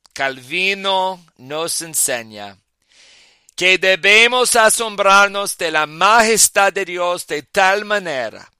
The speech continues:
que no obstante esperemos de él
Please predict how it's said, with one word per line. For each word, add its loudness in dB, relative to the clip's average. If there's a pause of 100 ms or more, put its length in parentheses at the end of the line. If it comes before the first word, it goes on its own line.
(340)
que -2
no 2
obstante -2
esperemos -4
de -4
él 2